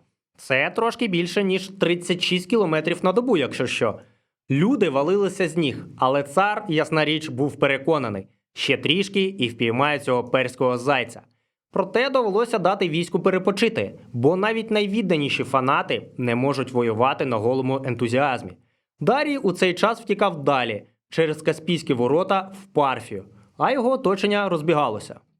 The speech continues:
Згодом з'ясувалося, що сатрап Бактарії Бес узяв і заарештував Дарія. Олександр, почувши новину, знову рвонув навздогін. Після двох нічних маршів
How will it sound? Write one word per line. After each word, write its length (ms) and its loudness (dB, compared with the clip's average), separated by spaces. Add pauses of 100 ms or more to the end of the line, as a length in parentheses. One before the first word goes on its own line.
(160)
Згодом 540 4
з'ясувалося, 800 2
що 340 0
сатрап 580 0
Бактарії 800 0
Бес 540 -2 (200)
узяв 460 2
і 80 0
заарештував 600 0
Дарія. 440 0 (500)
Олександр, 680 2
почувши 440 2
новину, 640 2
знову 600 2
рвонув 420 0
навздогін. 580 0 (340)
Після 280 2
двох 460 0
нічних 440 0
маршів 560 0